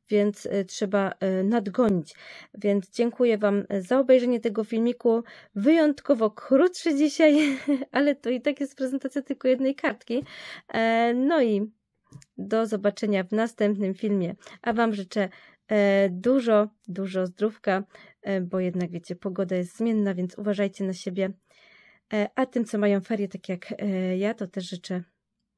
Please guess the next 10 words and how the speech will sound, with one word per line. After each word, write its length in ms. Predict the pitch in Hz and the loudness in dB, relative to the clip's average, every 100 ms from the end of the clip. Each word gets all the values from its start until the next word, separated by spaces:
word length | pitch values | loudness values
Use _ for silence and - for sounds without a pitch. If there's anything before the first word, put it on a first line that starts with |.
| _ - _ _ _ | _ -20 _ _ _
waszym 400 | 196 208 208 208 | -4 -4 -2 -2
dzieciakom, 680 | 190 196 214 208 196 190 202 - - | -4 -4 -6 -4 -4 -6 -8 -12 -8
mm, 200 | 190 185 | -6 -6
wypoczynku, 760 | 185 208 202 262 214 - 202 - _ _ _ _ _ - | -6 -6 -4 -2 -2 -2 -4 -6 _ _ _ _ _ -14
bo 120 | 190 185 | -10 -8
tu, 180 | 185 175 | -8 -8
wiadomo, 300 | 180 190 180 | -6 -4 -4
chodzi 240 | 180 180 | -6 -4
o 60 | 247 | -2
dzieci. 400 | 214 185 233 247 | 0 -2 -4 -6